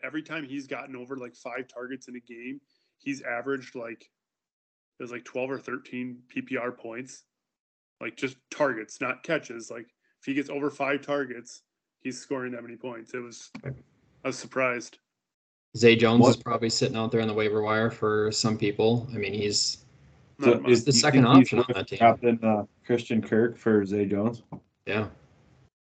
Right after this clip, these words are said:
Speaker 2: Yeah. Kendrick Bourne for New England. He had two touchdowns.
Speaker 1: Yep.
Speaker 2: Now, they didn't have Devontae Parker playing. But
Speaker 1: Is he playing this week?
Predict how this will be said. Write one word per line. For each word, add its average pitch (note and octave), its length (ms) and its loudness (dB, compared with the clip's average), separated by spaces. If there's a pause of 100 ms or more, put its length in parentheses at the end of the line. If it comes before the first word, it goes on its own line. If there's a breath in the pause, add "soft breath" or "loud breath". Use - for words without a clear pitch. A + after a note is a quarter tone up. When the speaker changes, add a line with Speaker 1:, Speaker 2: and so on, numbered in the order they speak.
(120)
Speaker 2:
Yeah. A2 220 -4 (400)
Kendrick B2+ 320 8
Bourne B2 440 6 (120)
for G#2 260 0
New G2+ 160 -2
England. B2+ 300 4
He A2 80 6
had A2 140 4
two B2 120 2
touchdowns. A#2+ 540 2
Speaker 1:
Yep. B2+ 160 2 (220)
Speaker 2:
Now, A#2+ 120 6
they A#2+ 120 8
didn't C3 180 8
have B2 160 8
Devontae A2+ 460 -4
Parker G#2 340 -4
playing. G2 380 -12 (720)
But G#2+ 180 0
Speaker 1:
Is - 60 -6
he B2 80 -8
playing B2 220 -6
this B2+ 180 -6
week? F3 260 -4